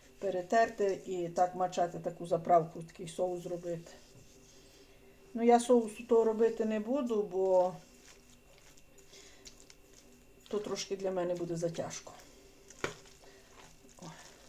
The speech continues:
а як зроблю, то я не витримаю. І я таки наїмся. Ось таке діло. Так, зараз. Хвилиночку відставлю, щоб не хитав. Ось.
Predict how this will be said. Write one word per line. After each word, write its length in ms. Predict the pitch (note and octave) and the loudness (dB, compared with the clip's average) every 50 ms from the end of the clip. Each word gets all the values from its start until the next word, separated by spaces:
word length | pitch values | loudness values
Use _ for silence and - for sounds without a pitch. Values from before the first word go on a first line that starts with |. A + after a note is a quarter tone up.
| - - - | -20 -6 -2
а 120 | - G3+ | 0 2
як 180 | G3+ F#3+ F#3+ F#3+ | 2 2 2 4
зроблю, 340 | G3+ A#3+ C4+ C4 G3+ G3 F#3 - | 6 8 8 8 6 2 -4 -2
то 60 | G3 | -2
я 140 | F#3+ F#3+ F#3 | -2 0 0
не 100 | F#3+ F#3 | 0 -2
витримаю. 600 | F#3 F3+ F3 - F#3 F3+ F3+ E3 E3+ E3 E3 E3 E3 - - - - - - - - - - - - - - - - - - - - _ - - | -2 -4 -4 -6 -8 -6 -4 -4 -4 -4 -4 -6 -8 -14 -20 -20 -20 -20 -20 -20 -20 -20 -20 -20 -20 -20 -20 -20 -20 -20 -20 -20 -20 _ -18 -14
І 80 | - - | -10 -8
я 160 | E3 D3+ - | -6 -6 -6
таки 280 | - - E3 - G3 | -6 -10 -10 -8 -6
наїмся. 580 | G#3 A3+ A#3 A#3+ A#3+ B3 A#3+ A#3+ - - D#3+ D#3 - - - - - - - - - - - - - - - - - - - - F#3+ | -4 -2 2 2 4 4 4 2 0 -6 -10 -10 -12 -16 -20 -20 -20 -20 -20 -20 -20 -20 -20 -20 -20 -20 -20 -20 -20 -20 -14 -8 -8
Ось 120 | G3 G3 - | -8 -8 -8
таке 240 | - - - - | -14 -12 -10 -8
діло. 320 | E3+ D#3+ E3+ E3 C#3+ C3+ C3+ - - - | -8 -6 -4 -4 -4 -4 -8 -10 -16 -20
Так, 100 | - - - - | -20 -20 -20 -18
зараз. 560 | - D#3 D#3+ D#3+ E3 D#3+ - - - - - - - - - - - - - - - - - _ _ _ _ - - - - | -14 -14 -12 -12 -12 -14 -14 -6 -6 -6 -6 -6 -12 -20 -20 -20 -20 -20 -20 -20 -20 -20 -20 _ _ _ _ -20 -20 -14 -10
Хвилиночку 720 | G#3+ G#3 G#3 G3 F#3 E3 D#3+ E3+ E3+ E3 - - A#3+ A3+ | -8 -4 -2 -2 -2 -2 -4 -4 -8 -12 -12 -12 -10 -10
відставлю, 460 | G#3+ G#3 - - A3 G3+ F#3+ F#3 F3+ | -10 -10 -8 -6 -4 -4 -4 -4 -6
щоб 220 | - - F#3 F3 | -8 -10 -8 -10
не 100 | G#3 G3 | -10 -10
хитав. 360 | E3 D#3+ - - - D#3+ D#3 - - - - _ _ _ _ _ - - - - - - - | -10 -10 -12 -10 -12 -12 -14 -14 -16 -20 -20 _ _ _ _ _ -20 -20 -20 -20 -20 -20 -20
Ось. 360 | - E3 - - - - | -18 -18 -16 -16 -16 -16